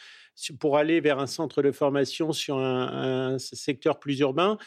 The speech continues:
euh, c'est aussi à nous, au travers, et je pense que dans la crise dans laquelle on est, on a travaillé beaucoup sur le distanciel,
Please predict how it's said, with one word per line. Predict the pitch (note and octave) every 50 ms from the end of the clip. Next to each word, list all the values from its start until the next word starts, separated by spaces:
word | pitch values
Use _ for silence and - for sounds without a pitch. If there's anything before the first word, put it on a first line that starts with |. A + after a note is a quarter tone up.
| - - - _ _ - C#3+
euh, | C3+ C3 C3 C3
c'est | B2 - - F3+ D#3+ -
aussi | F#3 F3 F3+ - - G3 F3+
à | D#3+ D3+
nous, | D3 D3+ E3 F#3 A#3 C#4 - - _
au | - C#3+ C3
travers, | - - D3+ C#3 D3 D#3 D#3 C3+
et | B2+ B2+
je | A#2+ -
pense | - D3+ D3+ C3+ -
que | -
dans | C#3 C3 C3+ C3+ C3+
la | C#3 C3+ B2+
crise | C3 - - E3+ E3 D#3+ D3+
dans | C3+ C3 C3 C3+
laquelle | C3+ B2+ - D#3 C#3+ C#3
on | C#3 C#3+
est, | C#3+ D3 D3 C#3+ - - - - - - _ -
on | C#3+ D3
a | D3+ D3
travaillé | D3 - - D3 D3 D3 D3
beaucoup | D3 D#3+ D3+ D#3+ - F3
sur | - - D#3+ C#3+
le | C#3 C3+
distanciel, | C3+ C3+ E3 D#3+ - - E3+ E3 C#3+ - - - F#3 F#3+ G#3+ A#3+ B3+ B3